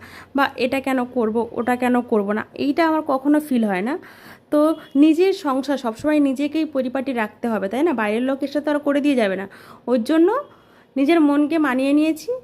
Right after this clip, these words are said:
হ্যাঁ, বিয়ের আগে মা সব করে দিত, ঠিক ছিল, কিন্তু দেখো এখন তো বিয়ের পরে সংসারটা নিজের হয়েছে, তাই না?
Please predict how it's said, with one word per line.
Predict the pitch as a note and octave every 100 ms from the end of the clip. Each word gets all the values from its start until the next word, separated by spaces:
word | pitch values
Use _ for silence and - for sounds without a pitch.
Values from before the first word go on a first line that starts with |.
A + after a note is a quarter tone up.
| _
হ্যাঁ, | G#3+ G3
বিয়ের | F#3+ A3 A#3+
আগে | A#3+ C#4
মা | C#4 A#3+ A#3+ A#3+
সব | C4 B3+
করে | C4 B3+
দিত, | C4 B3+ D4+ D4+
ঠিক | D4 -
ছিল, | B3+ A#3 C#4 - - -
কিন্তু | D4+ D4+ E4
দেখো | C4
এখন | A3 A3 C#4+
তো | D4 D4+
বিয়ের | B3+ D4 D#4
পরে | D4+ D4+
সংসারটা | C4+ B3 C4 C#4
নিজের | C4+ B3+ C4 C4
হয়েছে, | A#3+ A3 G#3+
তাই | D4
না? | G4